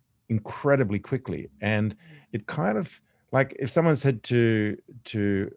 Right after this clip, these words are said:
Speaker 1: us and, and to the wider business community, "I think it's probably a good idea, you can, sh-,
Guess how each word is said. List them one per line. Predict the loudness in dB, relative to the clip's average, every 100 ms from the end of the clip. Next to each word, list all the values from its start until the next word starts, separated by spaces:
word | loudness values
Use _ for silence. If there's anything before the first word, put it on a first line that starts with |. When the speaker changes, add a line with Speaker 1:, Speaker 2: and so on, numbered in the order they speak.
| 0
Speaker 1:
us | 2 0 -4 -6
and, | -4 -2 -4 -6
and | -4 -4 -6
to | -8
the | -6 -4
wider | -2 0 0 0 -2 -6 _
business | -6 -4 -6
community, | -6 -6 -4 -2 -4 -6 -8
"I | _ _ -8
think | -8
it's | -8 -10
probably | -6 -4 -2
a |
good | 0
idea, | -2 -2 -4
you | -6
can, | -8 -10 -12 _
sh-, | -20 -18